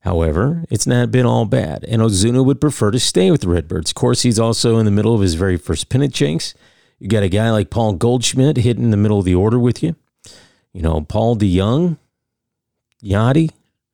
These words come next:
Wong, all these guys. It's a good team to be with.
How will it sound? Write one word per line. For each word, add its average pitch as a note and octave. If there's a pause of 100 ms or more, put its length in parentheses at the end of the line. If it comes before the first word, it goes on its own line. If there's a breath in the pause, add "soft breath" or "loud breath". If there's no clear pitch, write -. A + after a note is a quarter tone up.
(760)
Wong, C3 (160)
all -
these F3
guys. G3
It's -
a A#3
good E4
team D#4+
to E4+
be E4
with. -